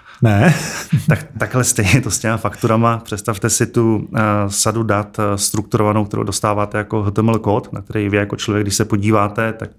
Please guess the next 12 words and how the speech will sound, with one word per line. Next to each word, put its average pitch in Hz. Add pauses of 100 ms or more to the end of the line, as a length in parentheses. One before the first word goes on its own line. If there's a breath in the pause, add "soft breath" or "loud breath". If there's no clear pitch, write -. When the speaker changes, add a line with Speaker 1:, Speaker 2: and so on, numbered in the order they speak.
Speaker 2:
tam -
nevidíte 101
nic, 92
pokud -
to 101
neumíte 95
přečíst -
a -
nejste 101
specialista. 107 (640 loud breath)
Eh, 110 (440)
ale 107